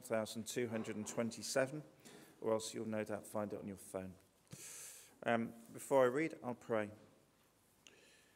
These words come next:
Father God, we pray that through hearing your word spoken and from Josh's preaching, that you would change our hearts. In Jesus' name, amen. Okay.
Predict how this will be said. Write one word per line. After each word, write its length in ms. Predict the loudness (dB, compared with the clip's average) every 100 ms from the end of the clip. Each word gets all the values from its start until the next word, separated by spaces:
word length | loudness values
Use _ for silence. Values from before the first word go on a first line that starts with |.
| _ _ _ 6
Father 260 | 10 10
God, 300 | 12 12 10 4
we 100 | -6
pray 340 | 2 4 6
that 160 | 4 0
through 260 | 2 2
hearing 380 | 4 2 4 2
your 100 | 2
word 300 | 6 6 6
spoken 580 | 2 6 8 8 0 -6 -10 -12
and 80 | -4
from 200 | 0 2
Josh's 380 | 2 0 -2 -6
preaching, 540 | -2 -4 -4 -6 -6 -10 -12
that 100 | -6
you 80 | -4
would 120 | -4
change 360 | 0 0 0 -2
our 100 | -4
hearts. 420 | -6 -6 -8 -14 -18 _ _ _ _ _ -4 -4 -6 -8
In 100 | -4
Jesus' 380 | -4 -4 -6
name, 200 | -6 -6 -8 -18 -20 -12
amen. 320 | -8 -6 -6 -8 -16 -20 -20 -20 -20 -20 -20 -20 -20 -20 -20 -20 -20 -20 -20 _ _ _ -20 -20 -20 _ _ -20 _ _ _ _ _ _ -20 _ _ -16
Okay. 300 | -12 -10